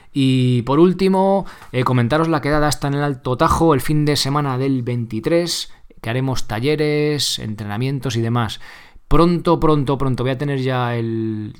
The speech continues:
los ponentes que van a venir, que va a venir más gente de la que yo pensaba al final. Entonces, cuando tenga todo listo, ya os pongo la web y tal, ¿vale? Si os queréis apuntar ya,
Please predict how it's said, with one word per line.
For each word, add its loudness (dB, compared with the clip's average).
los -2
ponentes 0
que -6
van 0
a 0
venir, 0
que -8
va -4
a -4
venir -4
más -4
gente -8
de -8
la -8
que -8
yo -4
pensaba -6
al -8
final. -6
Entonces, -8
cuando -4
tenga -2
todo 0
listo, -2
ya 0
os -2
pongo -2
la 0
web 2
y -8
tal, -6
¿vale? 0
Si -4
os -6
queréis -2
apuntar -2
ya, 2